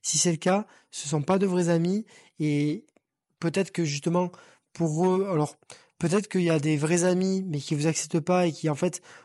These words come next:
ont besoin d'avoir cette discussion pour comprendre le fond de pourquoi vous prenez pas d'alcool, parce que ça peut être légitime. Mais par contre, des personnes qui, vraiment, fondamentalement, vous acceptent pas parce que vous buvez pas d'alcool et que vous êtes bizarre,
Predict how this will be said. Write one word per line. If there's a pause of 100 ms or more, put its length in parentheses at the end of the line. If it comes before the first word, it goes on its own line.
(200)
ont
besoin
d'avoir
cette
discussion
pour
comprendre (280)
le
fond
de
pourquoi
vous
prenez
pas
d'alcool,
parce
que
ça
peut
être
légitime. (400)
Mais
par
contre, (320)
des
personnes
qui,
vraiment,
fondamentalement, (300)
vous
acceptent
pas
parce
que (320)
vous
buvez
pas
d'alcool
et
que
vous
êtes
bizarre,